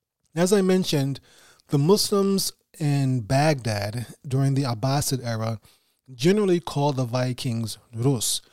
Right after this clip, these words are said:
In other parts of the Muslim world, the Vikings were called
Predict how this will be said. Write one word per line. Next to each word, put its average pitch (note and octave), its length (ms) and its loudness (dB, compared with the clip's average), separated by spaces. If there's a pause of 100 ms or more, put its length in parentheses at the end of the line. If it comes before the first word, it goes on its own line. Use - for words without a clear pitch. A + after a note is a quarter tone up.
(240)
In D3 160 -4
other G#3+ 280 6
parts D#3 340 2
of C#3 120 -2
the C#3+ 80 2
Muslim C3+ 420 0
world, A#2 420 -2 (380)
the C#3 80 -2
Vikings D#3 600 2
were C#3 140 0
called B2 540 2